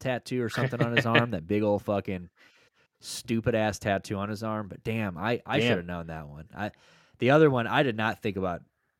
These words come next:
Speaker 1: Paul Fitch, Paul Thiago.
Speaker 2: Yeah.
Speaker 1: I forgot about that. But the G S P, that's what I mean. Like, you know, and then, you know, two hundred, we had,
Speaker 2: Well,
Speaker 1: uh,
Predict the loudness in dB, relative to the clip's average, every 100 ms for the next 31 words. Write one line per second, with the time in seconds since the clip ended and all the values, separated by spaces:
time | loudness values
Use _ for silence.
0 | _ -4 -2 -2 -2 -6 -6 -20 _ _
1 | _ _ -4 -2 -4 -6 -6 -4 -4 -6
2 | -6 -8 -6 -8 -8 -8 -8 -6 -8 -2
3 | 2 2 0 -8 -8 -12 -20 -4 0 0
4 | 0 2 0 -2 -18 _ _ _ -2 2
5 | 2 2 -2 -4 -4 0 0 4 4 4
6 | 4 2 4 4 4 2 -2 -4 -2 0
7 | -2